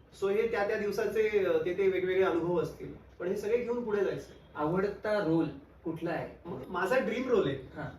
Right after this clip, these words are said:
Speaker 1: ड्रीम रोल म्हणजे लहानपणापासून मी, अ,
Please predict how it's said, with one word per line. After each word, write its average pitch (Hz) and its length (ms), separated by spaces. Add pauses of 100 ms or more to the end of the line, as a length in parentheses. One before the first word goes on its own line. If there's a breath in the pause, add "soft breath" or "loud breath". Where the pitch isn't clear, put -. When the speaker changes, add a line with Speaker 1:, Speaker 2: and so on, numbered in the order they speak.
Speaker 1:
ड्रीम 170 240
रोल 156 160
म्हणजे 156 460
लहानपणापासून 175 800
मी, 170 340 (420 loud breath)
अ, - 40